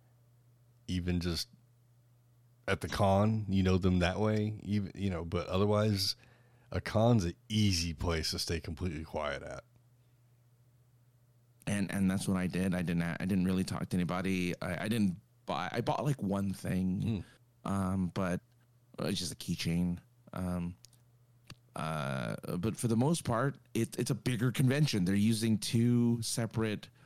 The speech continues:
Speaker 2: um, they had two separate, uh, what do you call it? Uh, show floors, one specifically for gaming and anime and one for everyone else.
Speaker 1: Hmm.
Speaker 2: Like, they had, like,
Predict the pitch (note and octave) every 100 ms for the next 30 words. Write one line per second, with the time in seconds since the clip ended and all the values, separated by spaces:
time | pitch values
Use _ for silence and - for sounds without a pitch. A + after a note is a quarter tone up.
0 | _ _ _ _ _ - G2 F#2 E2+ D#2+
1 | B1+ A#1 - - _ _ - A2+ B2 -
2 | C#3 C3+ C3+ B2 - - - G2+ F#2+ E2+
3 | E2+ E2+ D#2+ - - - - - _ -
4 | E2+ C#2 - - - - - - C#3+ C#3
5 | - A#2+ C3+ G2+ D2+ E2 - - - _
6 | _ _ _ _ _ - F#2+ B2+ B2+ A#2+
7 | B2 - A#2+ B2 C3 A2 G2+ G2+ G#2 G#2
8 | F#2+ G2 A#2 F2+ F2 F2 - G2 D#2+ F#2+
9 | - F#2 F#2 E2+ E2+ G#2 F2 - - A#2
10 | G#2+ - A#3 B2+ B2+ C3+ E3 D3 A#2+ C3+
11 | -